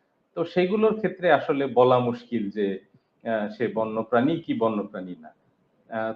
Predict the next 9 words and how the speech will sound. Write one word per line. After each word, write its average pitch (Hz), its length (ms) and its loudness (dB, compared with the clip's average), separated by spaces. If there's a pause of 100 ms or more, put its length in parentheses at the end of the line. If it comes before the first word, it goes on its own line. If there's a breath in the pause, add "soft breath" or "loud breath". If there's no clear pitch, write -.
তো, 135 340 4 (420)
আহ, 127 520 2
এখন 185 280 2
একটি 185 240 -2
প্রশ্ন 202 320 0
আসতে 170 280 4
পারে 147 300 4
যে 147 140 0
তাহলে, 160 640 4